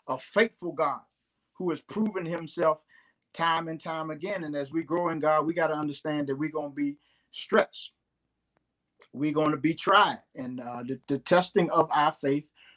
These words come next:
worketh patience. Um, I heard it said that a, a man's faith who has not been tested is a man who you, who cannot be trusted. If you haven't been through anything, if you haven't endured anything, um, how can I trust you?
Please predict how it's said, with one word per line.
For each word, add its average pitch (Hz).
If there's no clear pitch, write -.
worketh -
patience. -
Um, 135
I 143
heard 156
it 147
said 160
that 139
a, 127
a 139
man's 165
faith 180
who 170
has 160
not 156
been 147
tested 208
is 151
a 156
man 160
who 160
you, 160
who 180
cannot 147
be 147
trusted. 180
If -
you 202
haven't 180
been 190
through 208
anything, 127
if 175
you 180
haven't 165
endured 156
anything, 131
um, 117
how 175
can 165
I 160
trust -
you? 131